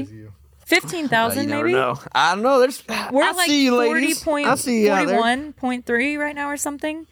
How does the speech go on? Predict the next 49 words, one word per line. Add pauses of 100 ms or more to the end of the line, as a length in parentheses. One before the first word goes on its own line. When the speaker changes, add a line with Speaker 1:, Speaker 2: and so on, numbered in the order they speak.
(200)
Speaker 2:
I
think
we're
Speaker 3:
Forty-one
Speaker 2:
only
at,
Speaker 3:
point
Speaker 2:
like,
thirty.
Speaker 3:
Yeah.
Speaker 2:
Man,
maybe
it's,
like,
I'm
exaggerating
a
lot,
but (240)
it
has
grown
a
lot (320)
since
Speaker 3:
It
Speaker 2:
I
Speaker 3:
flew
Speaker 2:
just
Speaker 3:
past
me.
Speaker 2:
was
like,
"We're
doing
it.
Like,
we're
gonna (600)
make
funny
content.
We're
gonna
do
consistently
this
and
that."